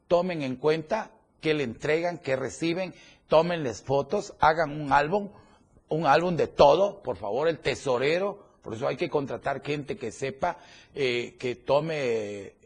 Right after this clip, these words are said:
ahora sí, fotos de todo, cómo recibieron la presidencia, y eso lo hagan llegar a lo que es el órgano de fiscalización. Ustedes, señores, son nuevo-,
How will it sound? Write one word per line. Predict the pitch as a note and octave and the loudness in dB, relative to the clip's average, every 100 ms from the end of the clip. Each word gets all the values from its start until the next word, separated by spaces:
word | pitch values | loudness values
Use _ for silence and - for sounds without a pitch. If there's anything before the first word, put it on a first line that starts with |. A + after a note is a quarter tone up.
| _ | _
ahora | - - C#3+ | -12 -6 -4
sí, | C#3 D3 | -4 -6
fotos | - D3 F#3+ A3+ | -2 0 2 0
de | D3 B2+ | -2 -2
todo, | - C3+ F3 G#3 - - _ | 2 4 4 0 -4 -14 _
cómo | - D3 | -4 0
recibieron | F3+ D#3+ - A#2+ D3+ E3+ | 0 -2 -4 -4 -2 -2
la | C#3+ | -6
presidencia, | B2+ A2+ B2 C#3 F#3+ G#3 G3 - - _ _ | -8 -8 -4 -4 -4 -4 -6 -10 -20 _ _
y | - G3+ | 2 2
eso | G3+ F#3+ | 2 0
lo | D#3+ | 0
hagan | E3 D#3+ | 0 -2
llegar | C#3+ B2+ D3 D3 - - _ _ - | -4 -2 -2 -4 -10 -20 _ _ -2
a | D3+ D#3 | 0 0
lo | D3 B2+ | -2 -8
que | - A#2+ C3+ | -4 -2 -2
es | C#3 - - - | -4 -12 -20 -8
el | A#2+ A2 | -4 -2
órgano | C3+ C3 B2+ A#2+ | -2 -4 -8 -8
de | G#2+ | -10
fiscalización. | - G#2 - F#2+ F#2 F#2 E2+ F#2+ - _ _ - | -14 -16 -14 -14 -14 -16 -14 -16 -18 _ _ -18
Ustedes, | A2+ - F3+ E3+ | -8 -2 -2 -2
señores, | C#3+ E3 E3+ E3+ - _ _ _ _ _ | -4 -2 -2 -4 -10 _ _ _ _ _
son | - D#3 D#3 | -4 0 0
nuevo-, | D3+ D#3 D3+ D3+ - | 0 -4 -2 -4 -6